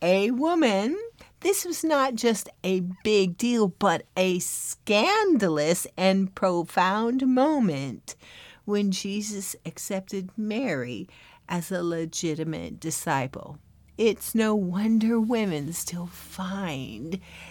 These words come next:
this story so inspiring. Mary's story, she's a friend of ours, right? Let me ask you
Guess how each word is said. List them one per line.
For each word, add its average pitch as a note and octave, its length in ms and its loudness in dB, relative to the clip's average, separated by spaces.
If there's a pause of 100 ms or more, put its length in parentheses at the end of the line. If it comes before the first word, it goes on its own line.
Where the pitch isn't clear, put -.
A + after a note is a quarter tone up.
(220)
this G3+ 320 -4
story - 640 -4
so G#3 880 -4 (160)
inspiring. F#3 1160 -6
Mary's A3+ 800 0
story, C3+ 300 -8
she's B3+ 280 -2
a B3 100 6
friend E4+ 640 0
of C#4 120 0
ours, E3 420 4
right? D4 680 0 (640)
Let G#4+ 260 6
me G4+ 220 2
ask D#4+ 440 2
you C#4+ 460 -2